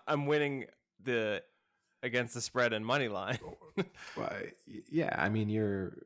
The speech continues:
Speaker 2: yeah, you're fifty-one and twenty-nine against the spread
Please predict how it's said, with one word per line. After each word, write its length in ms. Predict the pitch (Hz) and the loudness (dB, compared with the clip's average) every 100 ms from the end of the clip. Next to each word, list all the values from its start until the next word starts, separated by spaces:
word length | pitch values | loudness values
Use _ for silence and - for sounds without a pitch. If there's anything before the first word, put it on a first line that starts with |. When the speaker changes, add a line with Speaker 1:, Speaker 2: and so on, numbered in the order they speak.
| - _ _ _ _ - 135 _ - - - _ - | -20 _ _ _ _ -20 -20 _ -20 -20 -20 _ -8
Speaker 2:
yeah, 220 | 131 90 | -4 -2
you're 540 | 90 87 90 87 87 - _ _ _ _ _ _ _ _ _ - | -2 -2 -2 -2 -4 -10 _ _ _ _ _ _ _ _ _ -18
fifty-one 680 | - - 131 - 113 113 107 | -14 -2 0 4 4 4 2
and 160 | 98 | 2
twenty-nine 580 | - 107 98 92 95 78 | 0 2 2 2 2 0
against 340 | 78 82 165 - | -2 -4 -6 -8
the 60 | |
spread 520 | - - - 139 - | -10 -4 -2 -2 -6